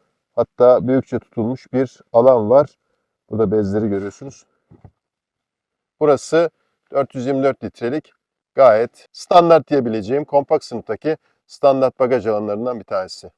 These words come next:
Evet, merak ettiğiniz yerlerden biri olduğunu düşünüyorum buranın. Chery'de de kullanılan bir nokta altı litrelik turbo G D E kodlu bir motor var. E, bu motorun en önemli özelliği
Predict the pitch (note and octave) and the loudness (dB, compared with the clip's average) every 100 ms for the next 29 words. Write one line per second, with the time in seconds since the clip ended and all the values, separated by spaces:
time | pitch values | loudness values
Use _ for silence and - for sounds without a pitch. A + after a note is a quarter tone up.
0 | _ _ _ _ _ _ _ _ - G#3+ | _ _ _ _ _ _ _ _ 2 4
1 | G#3+ E3+ F3 G3 F#3+ E3+ F3 F3 D3+ E3 | 6 8 8 8 6 2 4 2 4 4
2 | D#3+ D#3 D#3 F3 D#3 E3 D#3+ C#3 D#3 F#3+ | 6 6 6 2 4 6 4 4 -4 -8
3 | D3+ - D#3+ D#3 D3 C3 C#3+ C#3 E3+ F#3+ | -10 -8 -2 0 -2 -2 0 0 -2 -8
4 | _ - E3 D#3 C#3 C#3+ C3 - D#3+ C#3+ | _ -6 -2 -2 -2 -4 -4 -4 -2 0
5 | B2+ C3+ D#3+ C#3+ D#3 C#3 - C#3 C3 D#3 | 2 4 2 2 -4 -6 0 2 2 0
6 | D3+ B2+ C3 - _ _ _ - E3+ C3 | -8 -6 -6 -8 _ _ _ -2 2 2
7 | C#3+ D3 C#3 D3+ D#3 - - D#3 D3+ D3+ | 4 4 4 2 0 0 -2 -4 -8 -10
8 | _ - C#3+ D#3 D#3+ B2+ D#3 - _ _ | _ -4 0 4 4 4 2 0 _ _
9 | _ _ - B2+ A#2+ D#3 E3 - D#3+ E3+ | _ _ -6 -4 -2 2 2 2 0 0
10 | E3+ - D#3 D#3 C#3 B2+ A#2+ E3+ C#3+ D#3+ | -6 -4 0 0 0 -4 -4 -4 -2 -2
11 | D3 A#2+ C3 F3+ | -2 -2 -2 -6